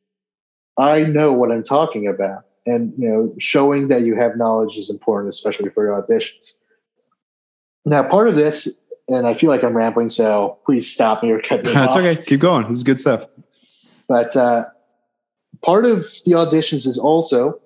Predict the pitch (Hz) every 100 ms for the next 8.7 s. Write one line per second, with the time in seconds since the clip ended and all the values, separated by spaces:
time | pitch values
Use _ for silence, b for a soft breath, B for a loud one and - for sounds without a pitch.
0 | _ 127 113 - _ _ _ _ _ _
1 | _ _ _ _ _ - 143 135 160 165
2 | 151 139 127 - 147 98 87 _ - 120
3 | 120 120 107 - _ _ _ _ _ _
4 | _ - 107 110 117 117 123 123 - 131
5 | 131 135 120 - 123 - 127 117 - 123
6 | 117 110 123 113 120 107 101 107 - -
7 | 147 214 - - _ _ - - 196 185
8 | 156 - 151 139 139 120 120